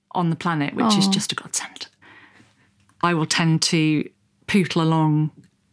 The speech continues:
Speaker 1: fairly level, but then a button is pressed and it's kind of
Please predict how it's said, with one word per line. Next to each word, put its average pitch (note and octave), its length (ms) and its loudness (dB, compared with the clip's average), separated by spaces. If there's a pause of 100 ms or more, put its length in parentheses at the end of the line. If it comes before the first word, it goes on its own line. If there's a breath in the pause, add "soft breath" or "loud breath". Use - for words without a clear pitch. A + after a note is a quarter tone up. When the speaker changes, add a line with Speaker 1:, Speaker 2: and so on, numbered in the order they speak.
(120)
Speaker 1:
fairly D#3+ 500 0
level, F3 500 0 (500 loud breath)
but - 180 -2
then D#3+ 260 4
a - 140 0
button E3 340 4
is D#3+ 160 4
pressed - 600 0 (1160 soft breath)
and - 160 0
it's - 180 -2
kind - 200 0
of - 200 -6